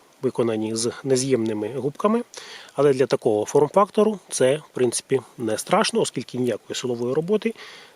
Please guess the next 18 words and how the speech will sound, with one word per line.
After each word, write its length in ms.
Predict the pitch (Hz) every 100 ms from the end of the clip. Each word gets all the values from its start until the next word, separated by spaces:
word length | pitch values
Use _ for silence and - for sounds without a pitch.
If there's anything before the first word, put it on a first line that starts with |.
| -
ними 340 | 127 151 151
не 140 | 135 123
передбачається, 800 | 139 151 180 - 214 240 202
а 40 | 131
це 120 | 135
такий 240 | 120 -
мультитул 580 | 117 139 180 - 220 226 -
для 360 | 120 143 170 147 - _ _ _ _ -
якихось 360 | - 123 -
невеличких 600 | 131 120 143 - 165 - - - -
побутових 580 | 104 98 - 117 120 - - 127
задач, 460 | 123 147 226 - - - - - _
коли 320 | - 117 151
треба 380 | 151 165 160 156 - - -
щось 240 | - 135
піддіти, 520 | - 127 151 196 214 - -
притримати, 640 | 117 - 170 180 - 170 151 - - - - - - -
взяти 420 | 107 123 127 135